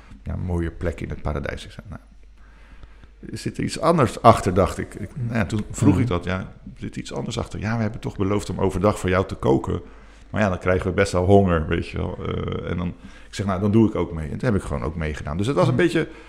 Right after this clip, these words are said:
Speaker 1: geven en nemen. Hè, dus ik mocht van hun koken, ik mocht van hun luchten. Nou, dan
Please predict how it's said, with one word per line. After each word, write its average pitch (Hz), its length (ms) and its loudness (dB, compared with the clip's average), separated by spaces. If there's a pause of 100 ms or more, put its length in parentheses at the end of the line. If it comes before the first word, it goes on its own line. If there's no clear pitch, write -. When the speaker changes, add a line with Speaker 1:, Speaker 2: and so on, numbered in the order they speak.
(280)
Speaker 1:
geven 117 360 2
en 101 120 2
nemen. 107 360 2 (400)
Hè, 107 100 -8
dus - 260 -12
ik 101 160 -10
mocht 85 140 -8
van 82 140 -6
hun 78 120 -8
koken, 107 420 2
ik 95 100 -6
mocht 78 140 -10
van 80 100 -8
hun 85 140 -4
luchten. 107 340 -2
Nou, 85 120 -4
dan 82 100 -10